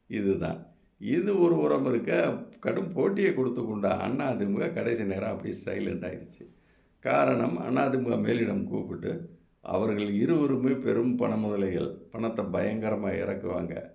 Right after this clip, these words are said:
நம்ம ஒண்ணும் செய்ய முடியாது. என்ன கொடுத்தாலும் நமக்கு வாய்ப்பு வராது. அதனால வீணா பணத்தை வாக்குகளுக்கு கொடுக்க வேணாம். பூத்து காசு மட்டும் கொடுத்து எலெக்ஷன் நடத்துங்க.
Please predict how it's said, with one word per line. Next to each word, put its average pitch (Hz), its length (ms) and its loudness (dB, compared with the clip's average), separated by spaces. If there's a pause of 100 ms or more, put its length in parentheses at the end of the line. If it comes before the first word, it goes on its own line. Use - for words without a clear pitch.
(460)
நம்ம 90 220 -6
ஒண்ணும் 95 260 2
செய்ய 92 320 -2
முடியாது. 92 600 -2
என்ன 98 280 -4
கொடுத்தாலும் 98 520 -2
நமக்கு 87 300 -4
வாய்ப்பு 87 340 -6
வராது. 87 360 -4 (420)
அதனால 160 360 -2
வீணா 143 340 4
பணத்தை 104 440 -2 (600)
வாக்குகளுக்கு 98 640 0
கொடுக்க 87 300 -2
வேணாம். 73 320 -2 (320)
பூத்து 110 260 -2
காசு 87 240 -2
மட்டும் 87 300 -8
கொடுத்து - 520 -6 (400)
எலெக்ஷன் 156 440 0
நடத்துங்க. 117 600 2